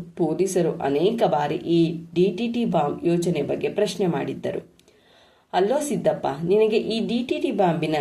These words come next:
ಕಲ್ಪನೆ ಎಲ್ಲಿಂದ ಸಿಕ್ಕಿತೋ?" ಎಂದು ಹೆಗ್ಡೆ ಕೇಳಿದ. "ಹೆಗ್ಡೆ, ನನ್ ತಲೆ ಒಳಗೆ ಮೆದ್ಲು ಅನ್ನೋ ವಸ್ತು ಇಲ್-, ಇಲ್ಲ ಅಂತ ತಿಳಿದಿದ್ದೀಯೇನೋ?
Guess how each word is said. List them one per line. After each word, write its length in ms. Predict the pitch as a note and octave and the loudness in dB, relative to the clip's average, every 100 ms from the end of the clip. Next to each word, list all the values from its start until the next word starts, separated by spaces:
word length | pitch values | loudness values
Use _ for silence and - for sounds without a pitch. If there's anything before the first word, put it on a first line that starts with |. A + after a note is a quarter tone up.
| C#3 | 0
ಕಲ್ಪನೆ 480 | A3 A#3 A#3 G#3 F3+ | 2 2 4 4 4
ಎಲ್ಲಿಂದ 520 | D3 D3+ F#3+ B3 B3+ C4 | 2 2 2 0 -2 -4
ಸಿಕ್ಕಿತೋ?" 680 | A#3 A#3 B3 A#3 D#4 E4 - - _ - | -4 -6 -6 0 0 0 -12 -20 _ -2
ಎಂದು 320 | F3 E3 - - | 2 2 2 -2
ಹೆಗ್ಡೆ 400 | A3 A3 F3 E3+ | 0 2 4 2
ಕೇಳಿದ. 360 | - - D#3+ - - _ _ _ - | 0 -4 -4 -6 -10 _ _ _ -4
"ಹೆಗ್ಡೆ, 420 | E3+ E3 D#3 E3 A3+ - - - | -2 0 2 2 2 -2 -8 0
ನನ್ 260 | E3 D#3+ | 2 4
ತಲೆ 260 | E3+ D3+ A#3+ | 2 4 4
ಒಳಗೆ 400 | A3 F3+ D#3+ G3 | 4 4 2 2
ಮೆದ್ಲು 440 | F#3 E3+ E3 A3 | 4 2 2 2
ಅನ್ನೋ 280 | G#3 F3 E3 | 4 4 2
ವಸ್ತು 360 | D#3 D#3 - G#3 | 0 -4 -2 0
ಇಲ್-, 320 | F3+ D3+ - - _ _ _ - | 0 -2 -10 -18 _ _ _ -4
ಇಲ್ಲ 180 | G3 G3+ F#3+ | 2 4 6
ಅಂತ 220 | F3+ F3+ E3 D#3+ G3+ | 4 4 4 4 2
ತಿಳಿದಿದ್ದೀಯೇನೋ? 1120 | F#3 F#3 F#3+ F3+ D3+ C#3 C3+ D#3 F3+ G3 | 2 4 2 2 2 2 2 2 2 -2